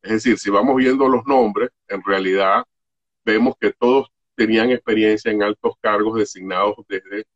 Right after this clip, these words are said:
eh, la cúpula del poder, con lo cual, eh, incluso estas caras nuevas no lo son, pueden serlo para la mayoría, pero en realidad son personas que vienen ejerciendo cargos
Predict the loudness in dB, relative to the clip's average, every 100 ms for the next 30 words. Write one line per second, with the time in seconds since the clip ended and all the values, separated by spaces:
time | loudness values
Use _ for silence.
0 | _ _ _ -4 0 0 -2 -6 -10 -12
1 | -12 -8 -4 0 0 0 0 0 0 -4
2 | -8 -2 0 0 0 -6 -6 -4 -6 -8
3 | -10 -2 -2 -2 -8 -8 -4 -2 -2 0
4 | 2 2 2 0 2 0 0 0 0 -4
5 | _ _ _ _ _ _ 0 2 2 0
6 | 0 0 0 2 2 2 2 2 2 2
7 | 2 0 -2 -2 -2 -2 -2 -6 -6 -4
8 | -2 -2 -2 -4 -4 -4 -4 -6 -8 -12
9 | -8 -2 0 0 -6